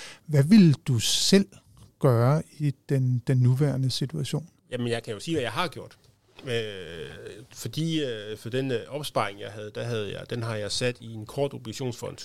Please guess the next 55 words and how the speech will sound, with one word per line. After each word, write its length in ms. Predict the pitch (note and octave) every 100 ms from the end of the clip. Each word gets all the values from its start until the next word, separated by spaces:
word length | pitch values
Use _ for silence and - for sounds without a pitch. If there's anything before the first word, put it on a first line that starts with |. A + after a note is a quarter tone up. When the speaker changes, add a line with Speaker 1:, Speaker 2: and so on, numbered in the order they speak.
| -
Speaker 2:
der 80 | G#2+
ligger 260 | A2 B2+
og 140 | A2 G2
investerer 500 | G2+ F#2+ - B2+ G#2
i, 340 | F#2+ A2 G#2+
øh, 240 | F2+ F2+ F#2 _ _ _ _ - _ _
primært 260 | - D#3 G#2+
korte 240 | A#2 A#2+
fleksobligationer, 840 | - B2 - G2+ G2 F#2 G#2 G2+ G2
men 180 | G2
også 200 | F#2+ A2+
en 100 | C3
lille 200 | C3 E3
smule 300 | E3+ A#2+ A#2
konverterbart. 720 | A#2+ G#2+ F#2 - G#2 - - -
Der 80 | B2
skal 160 | -
man 140 | B2+ A2+
være 160 | G#2+
meget 180 | A2 A2
opmærksom, 400 | G#2+ F#2 - F2+ _ _
når 80 | G2
man 120 | F#2+
køber 200 | - F#2+
konverterbare 640 | F#2 F#2 E2+ - G2 F2+
obligationer, 500 | F2+ F2 F2+ - F#2+
fordi 260 | F2+ - F#2
det 200 | F#2 G#2+
kan 180 | - G2
nemlig 360 | G2 G2 G2
være, 460 | G2 G2 G2 G2+ G2 - _ _ _ - -
det 120 | - B2
kan 100 | A2
se, 280 | - G#2
det 180 | G2 A2
kan, 100 | A2+ G#2+
det, 100 | A2+ - -
det, 140 | A2
det 120 | A#2+
kan 160 | A#2 A#2
ændre 240 | A#2 A#2
sig 140 | A#2 G#2+
meget 200 | F2+ F#2
over 140 | F2+
tid, 180 | - F#2+
så 140 | -
der 60 | G2+
skal 160 | - A2
man 140 | G2+
hele 180 | B2 B2
tiden 200 | A#2 G#2
holde 180 | F2+ E2+
øje 100 | F2+
med 140 | F2
det. 100 | F2